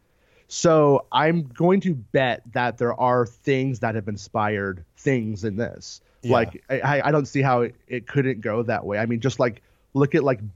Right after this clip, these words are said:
Speaker 1: the, uh, idea of Beckett in Solo, A Star Wars Story, who's this kind of, like, Treasure Island pirate who, like, never really made it and is, like, past his prime and at the end of his life. And then Hondo Ohnaka becomes that in Rebels, which is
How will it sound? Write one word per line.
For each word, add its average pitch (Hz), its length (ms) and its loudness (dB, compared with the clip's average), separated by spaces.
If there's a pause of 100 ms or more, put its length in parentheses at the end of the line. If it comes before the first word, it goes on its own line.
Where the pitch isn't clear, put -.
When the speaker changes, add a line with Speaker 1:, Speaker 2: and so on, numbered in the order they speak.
(100)
Speaker 1:
the, 120 240 2
uh, 107 120 2
idea 120 440 0
of 101 300 -4
Beckett 110 400 -2
in 95 140 -8
Solo, 113 360 0
A 98 60 -2
Star 120 240 2
Wars 98 180 -2
Story, 87 480 -6 (320)
who's 123 260 0
this 107 220 -2
kind 117 140 -2
of, 101 40 0
like, 104 140 -4
Treasure 117 340 0
Island 110 440 -2
pirate 113 440 -2
who, 107 180 -6
like, 104 220 -8
never 110 280 -2
really 104 300 -2
made 101 280 -4
it 110 160 0
and 98 200 -8
is, 87 200 -8 (120)
like, 98 160 -6
past 110 300 -2
his 104 140 -10
prime 110 380 -2
and 101 80 -4
at 101 160 -4
the - 80 -6
end 110 120 -2
of 98 60 -4
his 98 120 -8
life. 113 360 2 (440)
And 139 160 4
then 139 120 4
Hondo 139 480 2
Ohnaka 127 380 -2
becomes 95 360 -10
that 87 200 -8
in 95 120 -12
Rebels, 98 480 -6
which - 160 -14
is 98 120 -10